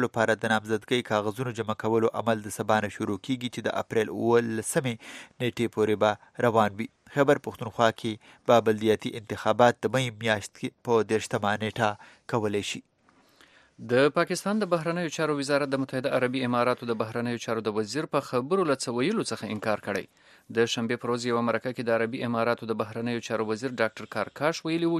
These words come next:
Speaker 2: چې د یمن په کشاله د پاکستان غیر واضحه تګلاره به اسلام آباد ته ګرانه پرېوځي. د پاکستان د بهرنیو چارو د وزارت ویاندې نن د یکشنبې پر ورځ ویلي، دوی د مرکې په جزئیاتو لا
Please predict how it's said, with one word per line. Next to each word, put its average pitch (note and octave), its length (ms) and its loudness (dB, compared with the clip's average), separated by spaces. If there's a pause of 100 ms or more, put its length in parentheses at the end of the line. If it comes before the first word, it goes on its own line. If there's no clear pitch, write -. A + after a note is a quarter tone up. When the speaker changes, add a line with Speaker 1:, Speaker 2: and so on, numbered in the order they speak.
Speaker 2:
چې - 640 -6
د A#2 120 6
یمن C#3 340 2
په D#3+ 120 -2
کشاله A2 480 0 (120)
د F3 120 0
پاکستان C#3 520 0
غیر B2 220 2
واضحه B2 460 0
تګلاره G#2+ 400 2
به G#2 120 -4
اسلام G2 300 -4
آباد C3 300 2
ته E3 80 2 (200)
ګرانه A#2+ 320 0
پرېوځي. G2 340 -8 (560)
د C3+ 100 -2
پاکستان D#3 380 0
د C#3+ 100 0
بهرنیو D3 420 -2
چارو C3+ 200 2
د B2 100 -4
وزارت B2 360 -2
ویاندې A#2+ 380 0
نن A#2 120 -2
د A2+ 100 0
یکشنبې A#2 440 -2
پر C3 100 -2
ورځ A#2 160 -6
ویلي، C3+ 280 -4
دوی C3 160 -2
د A2+ 100 0
مرکې A2 340 -6
په A#2 160 -8
جزئیاتو C#3 440 -2
لا C3+ 80 0